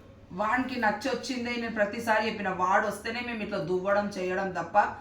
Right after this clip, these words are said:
ఇంకా అంతకుమించి మేము ఏం చేయలేము. ఇంకా వస్తే రానియండి, ఎందుకంటే చిన్నప్పటి నుండి వాడు వస్తాడు, వాడు వచ్చి, ఆ, ఇక మాకే తలకాయ పెట్టేసి మా బాడీలోకి ఇక మాకే ఇక వానికి వచ్చి దేనికైనా సరే వాడే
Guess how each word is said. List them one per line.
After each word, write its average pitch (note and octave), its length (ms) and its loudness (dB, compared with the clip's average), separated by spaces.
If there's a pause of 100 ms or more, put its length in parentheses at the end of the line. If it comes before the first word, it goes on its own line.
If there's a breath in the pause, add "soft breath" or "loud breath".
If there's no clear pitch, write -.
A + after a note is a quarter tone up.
(260 loud breath)
ఇంకా G3 180 2
అంతకుమించి G#3 500 0
మేము F#3+ 180 -2
ఏం F#3 140 0
చేయలేము. F#3 580 2 (360 loud breath)
ఇంకా G#3+ 200 -2
వస్తే G#3+ 280 2
రానియండి, G3+ 640 4
ఎందుకంటే G3+ 360 0
చిన్నప్పటి G3+ 580 0
నుండి G#3 540 -2 (380 loud breath)
వాడు C#4 200 6
వస్తాడు, F4 440 4
వాడు B3 280 6
వచ్చి, B3 320 0 (400 loud breath)
ఆ, A#3 240 6
ఇక A#3 140 4
మాకే A#3 460 4
తలకాయ B3 420 2
పెట్టేసి B3+ 500 2
మా C4+ 220 2
బాడీలోకి A3 540 2
ఇక G#3 120 0
మాకే G#3+ 440 2
ఇక G#3 80 4
వానికి G3 380 4 (340 loud breath)
వచ్చి G#3 460 -2
దేనికైనా A3+ 540 0
సరే A3+ 220 0
వాడే G#3+ 360 4